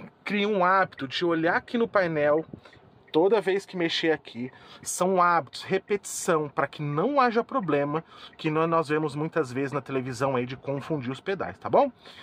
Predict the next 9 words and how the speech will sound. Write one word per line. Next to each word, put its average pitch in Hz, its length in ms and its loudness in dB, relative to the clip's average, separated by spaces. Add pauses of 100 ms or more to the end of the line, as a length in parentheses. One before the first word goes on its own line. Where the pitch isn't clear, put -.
(240)
Agora 165 240 4
novamente, 226 600 2
seta 127 340 -4
pra 180 140 -2
esquerda, 214 560 -2
tiro 170 360 -2
o - 20 -4
freio 127 400 0
aqui 107 400 -8